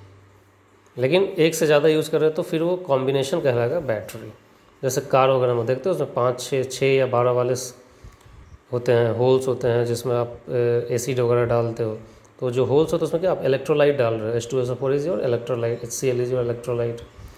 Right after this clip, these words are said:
और जिस hole में डालते हो they are the cells। कोई छः hole वाला battery use करते हो, छः hole मतलब electrode है वो actually में, कहीं पे बारह वाला होता है, तो that depends, ठीक है।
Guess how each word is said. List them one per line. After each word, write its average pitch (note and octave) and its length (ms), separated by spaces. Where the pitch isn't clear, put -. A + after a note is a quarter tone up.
और C3 60
जिस B2+ 240
hole D3+ 160
में D#3+ 140
डालते C#3 300
हो F#3 100
they C#3+ 180
are D#3+ 180
the A3 80
cells। A#2 400
कोई C3 120
छः C3 480
hole C3+ 180
वाला C3+ 180
battery C3 320
use C3 220
करते B2 280
हो, C#3+ 400
छः - 100
hole C3+ 180
मतलब F3 160
electrode C3+ 440
है A2 60
वो A2+ 100
actually A2+ 340
में, A2+ 140
कहीं B2+ 140
पे C#3 80
बारह A#2 280
वाला A#2 200
होता A2 280
है, A2 80
तो C#3 120
that C3 260
depends, A#2+ 460
ठीक A#2+ 160
है। D#3 100